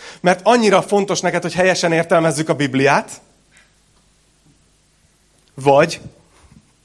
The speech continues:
nagyon szeretnéd beleolvasni azt, amit te nagyon szeretnél megtenni?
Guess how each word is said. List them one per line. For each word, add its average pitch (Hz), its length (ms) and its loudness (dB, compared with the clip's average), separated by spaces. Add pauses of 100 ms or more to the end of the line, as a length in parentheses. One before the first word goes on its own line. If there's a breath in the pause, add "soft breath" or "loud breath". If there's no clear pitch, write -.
(800 loud breath)
nagyon 175 240 2
szeretnéd 151 440 2
beleolvasni 135 840 2 (220)
azt, 160 200 -4
amit 151 160 0
te 160 100 -4
nagyon 151 180 0
szeretnél 160 360 -2
megtenni? 139 540 -2